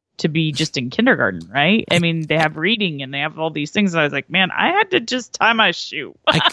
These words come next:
Speaker 2: I, I couldn't tie my shoes till I was twelve.
Speaker 1: Because you wanted Velcro shoes. That's why.
Speaker 2: I had Velcro shoes.
Speaker 1: <laughs>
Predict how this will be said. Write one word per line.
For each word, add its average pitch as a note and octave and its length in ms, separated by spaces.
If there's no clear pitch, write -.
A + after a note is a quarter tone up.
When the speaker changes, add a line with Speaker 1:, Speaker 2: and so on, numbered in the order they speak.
Speaker 2:
I, D#3+ 120
I D3+ 100
couldn't - 240
tie C3 140
my A#2 120
shoes A#2 220
till - 140
I - 80
was - 100
twelve. - 440
Speaker 1:
Because G#3 420
you F#3 80
wanted D#3+ 340
Velcro C3+ 400
shoes. C3 280
That's D#3+ 200
why. C3+ 80
Speaker 2:
I D#3+ 180
had A#2+ 120
Velcro A2 340
shoes. - 400
Speaker 1:
<laughs> - 60